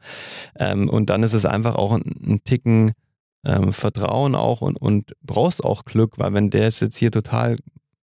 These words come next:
blöd gefunden hätte, überhaupt nicht funktioniert hätte, mit der Mentalität nicht klargekommen wäre, damit mit dem ganzen,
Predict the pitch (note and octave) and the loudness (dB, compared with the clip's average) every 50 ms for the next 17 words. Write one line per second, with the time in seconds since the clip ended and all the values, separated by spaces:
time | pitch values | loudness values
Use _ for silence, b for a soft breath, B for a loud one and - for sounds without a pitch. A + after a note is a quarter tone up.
0 | _ _ - G#2+ G#2 A#2+ C#3+ C#3 - B2+ - - C#3 C3 C3 B2+ B2+ B2 A#2+ A2+ | _ _ 0 2 4 4 4 2 -2 -6 -4 0 2 2 4 4 4 4 4 4
1 | G#2+ G#2+ A2 A#2+ - C3 A#2+ - - B2+ A#2+ - - B2+ C3 B2+ - C3+ A#2+ A2+ | 4 2 2 0 0 -2 -2 0 2 0 0 2 2 2 2 4 2 2 2 4
2 | A#2 A2+ A2+ A#2 A2 A2 A2 A2 G#2+ A#2 A2 A2+ A2 - B2+ B2+ - C3+ B2 - | 2 2 2 2 2 2 2 2 2 2 2 0 2 2 0 0 0 0 -4 -2
3 | - - A2+ A2+ A#2 A#2 - - A#2 A2+ A2+ A2 A2 A2 A2 G#2+ G#2 G#2+ G#2+ G#2+ | -2 -2 -2 0 -2 -4 -4 -2 -2 0 2 2 2 2 2 2 2 2 2 2
4 | G#2+ G2+ G#2 G#2 G2+ G2+ G2 G#2 G#2 A2 G#2+ | 2 2 0 0 0 2 0 -2 0 -2 -2